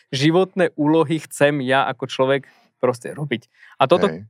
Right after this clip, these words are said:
Speaker 1: keď si tak zoberieš, ja som vlastne povedal, že univerzálne veci, že to nie sú, že, e, veci spojené s, e, e,
Speaker 2: Hej.
Speaker 1: informatikou alebo matematikou a problém je, že väčšina ľudí sa sústredí na tie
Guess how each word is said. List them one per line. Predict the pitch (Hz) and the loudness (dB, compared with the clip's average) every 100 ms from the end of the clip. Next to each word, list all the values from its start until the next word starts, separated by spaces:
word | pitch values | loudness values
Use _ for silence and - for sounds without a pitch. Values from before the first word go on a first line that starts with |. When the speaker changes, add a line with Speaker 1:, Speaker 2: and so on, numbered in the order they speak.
| _ | _
Speaker 1:
keď | 185 | 0
si | 190 | 2
tak | 185 | 2
zoberieš, | 180 196 185 | 4 2 2
ja | 180 | 0
som | 185 | 0
vlastne | 180 185 | 0 2
povedal, | 185 175 175 | 2 2 0
že | |
univerzálne | 175 208 180 160 165 151 139 | 2 2 4 4 2 2 0
veci, | 170 - | 0 -2
že | 139 | -4
to | 143 | -2
nie | 139 | 0
sú, | 156 151 | 0 0
že, | 139 | -2
e, | - 139 143 131 | 0 2 2 2
veci | 127 143 156 | 0 0 0
spojené | 113 147 143 139 | 0 0 2 -2
s, | 127 | 2
e, | 139 | 2
e, | 135 135 131 _ - _ - 123 | 2 0 -4 _ -20 _ -2 -2
Speaker 2:
Hej. | 160 175 | 2 2
Speaker 1:
informatikou | 175 165 156 147 156 147 | 4 4 4 0 0 2
alebo | 156 147 147 | 2 2 0
matematikou | 156 180 180 123 - 127 - 190 | 0 0 0 -2 -4 -2 0 2
a | 131 | 2
problém | - - 156 180 175 | -2 0 2 2 0
je, | 151 | 0
že | 139 | 0
väčšina | 165 - 156 | -2 -2 0
ľudí | 151 | 0
sa | 143 123 _ _ | -2 -8 _ _
sústredí | _ - 151 - 147 139 | _ -4 0 0 0 0
na | 135 135 | 0 0
tie | 143 131 | 0 0